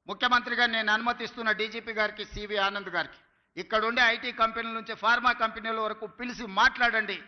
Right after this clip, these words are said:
వాళ్ళ కార్పొరేట్ సోషల్ రెస్పాన్సిబిలిటీ ఫండ్స్ని పోలీస్ స్కూల్లో డిపాజిట్ చేసే విధంగా వాళ్ళని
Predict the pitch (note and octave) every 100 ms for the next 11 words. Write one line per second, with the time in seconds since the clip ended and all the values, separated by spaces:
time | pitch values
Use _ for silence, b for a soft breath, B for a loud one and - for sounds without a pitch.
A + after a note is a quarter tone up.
0 | - _ _ - G3+ G3 G3+ A#3+ - A3+
1 | G3 - A3+ A#3 A3+ F#3+ G3+ - B3 B3+
2 | A3+ A3+ G#3+ A3 G#3+ - B3 C4+ - A#3+
3 | - G#3+ A3 A3 - - _ _ _ -
4 | G3+ G3+ F#3+ D#3 F3 E3+ G3 F#3 F#3 -
5 | E3+ F3 F#3+ D3 C#3+ F3+ A#3 A#3 G3 -
6 | - _ _ C#3+ E3+ E3 E3 D#3+